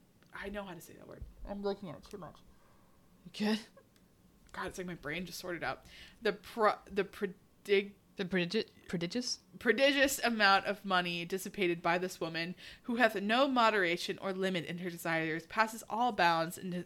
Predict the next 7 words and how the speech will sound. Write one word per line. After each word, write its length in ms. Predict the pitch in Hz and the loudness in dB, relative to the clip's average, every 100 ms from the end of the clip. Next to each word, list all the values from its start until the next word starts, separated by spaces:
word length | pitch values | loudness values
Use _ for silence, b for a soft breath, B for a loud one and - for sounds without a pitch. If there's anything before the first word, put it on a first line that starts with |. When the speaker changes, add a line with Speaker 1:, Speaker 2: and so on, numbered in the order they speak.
| - | -2
Speaker 1:
and 320 | 202 185 175 - | -2 -2 -4 -8
exceeds 680 | 185 - - 240 196 175 - | -8 -10 -6 -2 -2 -4 -8
all 180 | - 76 | -10 -10
beliefs. 600 | - 156 170 78 - - B B B B B - | -8 -6 -4 -6 -10 -14 B B B B B -4
So 160 | 165 | 2
everyone 500 | - 254 262 233 214 | 4 4 2 0 -2
knew. 460 | 190 170 156 147 | -2 -2 -2 -4